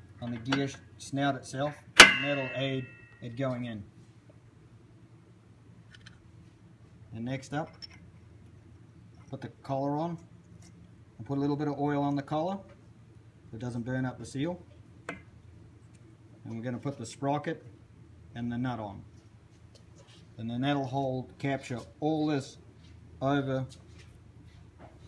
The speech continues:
to the right side of the transmission case. You're gonna be setting up the main shaft end clearance, so we wanna make sure that everything's captured and locked in here nice and tight.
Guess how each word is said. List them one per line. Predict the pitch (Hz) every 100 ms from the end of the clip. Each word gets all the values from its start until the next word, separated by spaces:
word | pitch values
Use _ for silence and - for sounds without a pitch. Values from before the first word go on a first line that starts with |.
| -
to | 139
the | 127
right | 123 135 131
side | - 131 131
of | 123
the | 117
transmission | 135 127 120 139 131
case. | 110 123 110 - - - - 120
You're | 120
gonna | 147
be | 139
setting | 120 156 139 139
up | 147 - - - -
the | -
main | 135 160
shaft | 165 160 135 -
end | 135 131
clearance, | 143 143 143 - - - - - -
so | - 131
we | 127
wanna | 147
make | 139 131
sure | 120 143 131 127
that | 123
everything's | 131 139 135 113
captured | - 147 131 - 120
and | 117
locked | 135 135 135
in | 120
here | 120 131 113 92 -
nice | 120 120 -
and | 107
tight. | 113